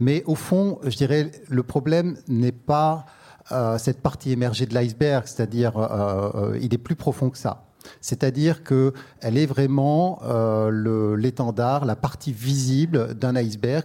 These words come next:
qui est, euh, le secteur immobilier chinois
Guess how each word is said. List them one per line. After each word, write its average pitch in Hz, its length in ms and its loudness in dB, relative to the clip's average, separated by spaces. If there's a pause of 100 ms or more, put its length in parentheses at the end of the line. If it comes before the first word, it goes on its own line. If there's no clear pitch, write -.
qui 120 300 -2
est, 135 260 0 (420)
euh, 104 680 0 (180)
le 120 480 2
secteur 135 640 0 (100)
immobilier 120 840 0 (120)
chinois 131 680 2